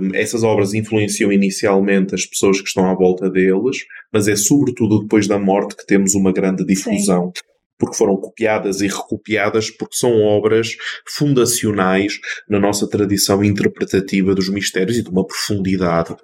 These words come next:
Speaker 1: que nós hoje temos dificuldade a lá chegar.
Speaker 2: Então vamos para Clemente de Alexandria
Speaker 1: Em-
Speaker 2: e a sua, e a sua contribuição para a Mariologia.
Speaker 1: Exatamente. Então, Clemente de Alexandria,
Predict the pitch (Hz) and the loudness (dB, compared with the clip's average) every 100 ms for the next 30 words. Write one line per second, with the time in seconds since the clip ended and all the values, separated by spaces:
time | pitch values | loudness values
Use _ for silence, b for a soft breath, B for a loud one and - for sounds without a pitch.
0 | _ _ _ _ _ _ _ - B B | _ _ _ _ _ _ _ -2 B B
1 | - 107 101 104 98 107 104 104 95 95 | -4 0 2 2 0 0 -2 -2 -2 0
2 | 101 95 82 - 87 - - 311 311 285 | 2 2 2 2 0 -2 -4 0 2 2
3 | 269 269 - - 226 226 233 226 202 202 | 2 0 -2 0 2 0 0 0 2 0
4 | 202 196 202 202 - 233 233 254 294 294 | 0 0 0 0 -2 -2 -2 0 2 2
5 | 269 269 269 - - 254 247 247 240 - | 2 0 0 -2 -2 0 2 0 -2 -10
6 | _ _ _ _ - 233 220 - - 247 | _ _ _ _ -4 2 2 2 -2 0
7 | 233 220 214 247 247 220 220 214 - 214 | 2 2 0 0 2 4 4 4 2 0
8 | - 208 208 208 208 202 202 208 143 156 | 0 0 2 2 2 2 0 -2 0 2
9 | 165 156 - 123 117 120 110 101 107 107 | 4 4 2 2 2 2 0 0 0 2
10 | 117 110 110 117 120 120 107 104 104 104 | 2 2 0 -4 0 0 0 2 2 2
11 | - 107 107 113 120 107 92 | 0 0 2 2 2 2 0